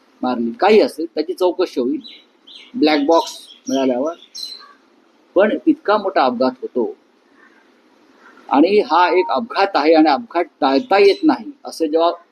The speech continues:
अमित शहा म्हणतात, तेव्हा या देशावर कोणत्या प्रकारचं राज्य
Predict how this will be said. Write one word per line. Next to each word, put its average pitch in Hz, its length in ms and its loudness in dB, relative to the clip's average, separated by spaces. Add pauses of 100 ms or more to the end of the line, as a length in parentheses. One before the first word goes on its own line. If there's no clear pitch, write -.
(100)
अमित 170 220 0
शहा 208 200 0
म्हणतात, 165 340 2 (1800)
तेव्हा 170 160 4
या 180 180 4
देशावर 147 520 -2
कोणत्या 135 400 0
प्रकारचं 143 680 -4
राज्य 156 340 -2